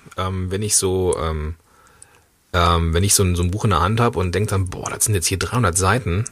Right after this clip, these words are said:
ähm, das sind, ich weiß nicht, vierzig, fünfzigtausend Wörter.“ Und, ähm, das muss dann irgendwie in so ein E-Book rein. Dann denk ich, „Boah, nee, das kriegst du niemals hin.“ Aber zehntausend Wörter, das ist machbar. Das sind, äh, wenn man einen guten Blog hat, sind das zehn Artikel.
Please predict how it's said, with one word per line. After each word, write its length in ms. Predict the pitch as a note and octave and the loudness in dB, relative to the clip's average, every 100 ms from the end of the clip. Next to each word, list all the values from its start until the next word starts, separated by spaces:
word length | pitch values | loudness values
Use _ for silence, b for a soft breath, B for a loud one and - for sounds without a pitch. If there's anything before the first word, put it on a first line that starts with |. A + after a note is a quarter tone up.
| - | -2
ähm, 400 | F2 F2 E2+ E2+ | 0 2 0 -2
das 180 | - F2 | -6 -4
sind, 240 | G2 F2+ - - B1 | -2 -4 -8 -16 -12
ich 120 | C#2+ - | -4 0
weiß 180 | A2 | 0
nicht, 140 | F#2+ F2+ | -2 -4
vierzig, 540 | - - C#3 - F#2 | -2 0 2 0 -2
fünfzigtausend 920 | - F3 F#3+ - - - C3 A2+ F#2 F2+ | -2 -2 0 0 -2 0 2 2 0 0
Wörter.“ 400 | A2+ - E2+ - B B B B B B B B - | 0 0 -4 -4 B B B B B B B B -4
Und, 360 | F2+ F2+ - - | -2 0 -2 -2
ähm, 460 | F2 F2 E2+ E2+ - - | -2 0 -2 -4 -8 -4
das 200 | - - | -2 0
muss 160 | C3+ - | 2 2
dann 120 | - | 0
irgendwie 200 | A#2 A2 | 2 0
in 80 | G2 | 0
so 80 | |
ein 60 | F#2+ | -2
E-Book 420 | G#2 C#3 F#2 - | -4 -4 -4 -4
rein. 160 | D2+ F#2 | -6 -4
Dann 80 | E2+ | -4
denk 120 | F2 | -6
ich, 180 | - - | -10 -14
„Boah, 300 | - - C#3+ | -16 -12 -12
nee, 340 | G#2+ - - - - | -12 -14 -14 -16 -16
das 240 | A#2 - | -2 -2
kriegst 260 | - G#2+ - | 0 -4 -2
du 40 | |
niemals 440 | F2+ F#2+ F2+ E2 - | -4 -4 -4 -2 -2
hin.“ 140 | D#2+ | -4
Aber 180 | D2 D2 | -6 -4
zehntausend 580 | - C3+ F#3+ E3+ D3+ C3 | 0 0 2 0 0 2
Wörter, 420 | B2+ - B2 B2 b b b b | 2 4 0 -4 b b b b
das 160 | - F2 | -6 -4
ist 140 | G#2 | -2
machbar. 340 | F#2 D#2+ - - | -4 -6 -4 -4
Das 140 | F2 | -2
sind, 220 | C#3+ D#3+ B2+ | -2 -2 2
äh, 260 | A#2 A2+ - b b b | 4 2 -2 b b b
wenn 100 | G#2+ | -2
man 140 | G#2+ G#2 | 0 -2
einen 320 | G2 - G2+ | -4 -6 -4
guten 260 | A#2+ - | -4 -4
Blog 300 | G2 G#2 - | -2 -2 -2
hat, 100 | D#3 | -4
sind 140 | - B2+ | -2 -2
das 160 | A#2 | -2
zehn 180 | - C3+ | 0 0
Artikel. 380 | A#2+ - - | 0 -4 -10